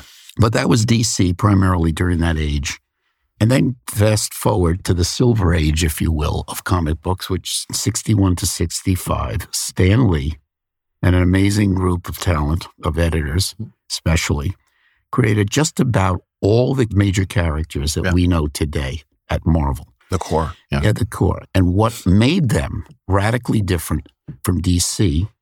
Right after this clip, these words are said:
Speaker 1: and was the brilliant stroke for Stan again and, and his editors was that they were all flawed. They weren't omnipotent. They weren't perfect.
Speaker 2: Mm-hmm.
Speaker 1: They were, all had flaws. And this allowed the readers,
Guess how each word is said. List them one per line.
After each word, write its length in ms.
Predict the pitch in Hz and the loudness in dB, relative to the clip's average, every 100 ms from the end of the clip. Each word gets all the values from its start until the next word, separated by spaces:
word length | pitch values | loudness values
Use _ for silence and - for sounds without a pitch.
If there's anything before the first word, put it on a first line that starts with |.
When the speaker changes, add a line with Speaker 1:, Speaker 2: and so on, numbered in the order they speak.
| _ _ _ _ _ - | _ _ _ _ _ 0
Speaker 1:
and 160 | 101 | 4
was 300 | 101 98 110 - | 4 2 -2 -4
the 80 | - | -4
brilliant 560 | 101 104 107 120 120 - _ - | 0 2 2 2 0 -2 _ -8
stroke 440 | - - 110 101 - | -6 -2 -2 -2 -6
for 180 | - - | -6 -2
Stan 400 | - - 95 92 | -2 0 2 4
again 340 | 92 87 87 87 | 2 2 2 2
and, 140 | 85 85 - | 0 -4 -4
and 140 | 87 | 0
his 240 | 82 90 - | 0 0 -2
editors 540 | 95 98 87 78 76 - _ _ _ _ _ _ _ - | 0 0 -2 -4 -6 -8 _ _ _ _ _ _ _ -4
was 220 | 104 95 | 0 0
that 100 | 92 | 0
they 80 | - | 0
were 140 | 92 107 | 2 2
all 140 | 101 | 0
flawed. 520 | - - 90 71 - - _ _ _ _ _ _ _ _ | -2 -2 -2 -2 -8 -16 _ _ _ _ _ _ _ _
They 120 | 98 | 2
weren't 300 | 107 143 143 | 4 4 2
omnipotent. 800 | 90 87 82 76 85 80 104 - _ _ - | 0 2 0 0 -4 -4 -6 -10 _ _ -2
They 80 | |
weren't 340 | 104 120 117 110 | 0 2 0 -4
perfect. 640 | - 80 - 85 - - - - | -4 -2 -2 -4 -4 -14 -16 -6
Speaker 2:
Mm-hmm. 180 | 87 120 - | -2 -2 -2
Speaker 1:
They 120 | 98 | 0
were, 140 | 98 - | 0 0
all 340 | - 110 113 | 0 0 2
had 260 | 98 87 101 | 2 2 -2
flaws. 580 | - - 71 - - - _ _ - | -8 -8 -10 -8 -10 -10 _ _ -4
And 140 | 90 | 0
this 180 | 107 123 | 2 0
allowed 360 | - 110 107 101 | 0 2 2 0
the 100 | 101 | 0
readers, 640 | 101 131 151 73 82 - | 0 -2 -2 -2 -4 -6